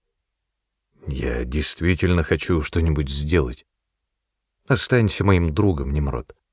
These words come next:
Это всё, о чём я прошу». На улице у дома Карен они попрощались нежным поцелуем, но страстным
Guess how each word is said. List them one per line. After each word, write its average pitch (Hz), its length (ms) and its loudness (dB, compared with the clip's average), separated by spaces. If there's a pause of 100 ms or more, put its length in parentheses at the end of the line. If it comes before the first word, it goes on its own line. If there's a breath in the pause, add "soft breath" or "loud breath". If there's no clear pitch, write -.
(600)
Это 110 240 0
всё, 98 300 4
о 80 80 4
чём 76 220 -2
я 65 100 -2
прошу». - 380 -10 (1600)
На 73 160 2
улице 113 440 -2
у 98 80 4
дома 80 280 4
Карен 107 580 4 (280 soft breath)
они - 260 -2
попрощались 98 880 2
нежным 78 480 4
поцелуем, 71 640 -6 (800 soft breath)
но 73 160 2
страстным 104 1160 4